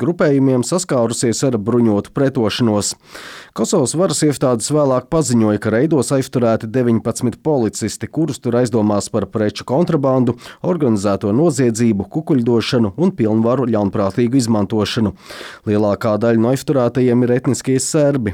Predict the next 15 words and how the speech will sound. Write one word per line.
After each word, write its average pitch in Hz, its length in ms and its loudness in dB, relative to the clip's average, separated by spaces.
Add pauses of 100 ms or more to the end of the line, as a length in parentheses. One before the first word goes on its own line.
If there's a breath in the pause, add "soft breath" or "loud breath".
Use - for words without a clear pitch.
bet 95 160 -4
starp - 320 -4
viņiem 156 320 2
arī 131 160 2
etniskie 110 400 -2
albāņi 107 480 0
un 131 140 2
bosnieši. 107 640 0 (500 loud breath)
Aizdomās 101 480 0
par 104 160 -4
šiem 104 160 -2
pašiem 110 400 -2
noziegumiem 143 640 0
aizturēti 123 560 -2
arī 135 160 0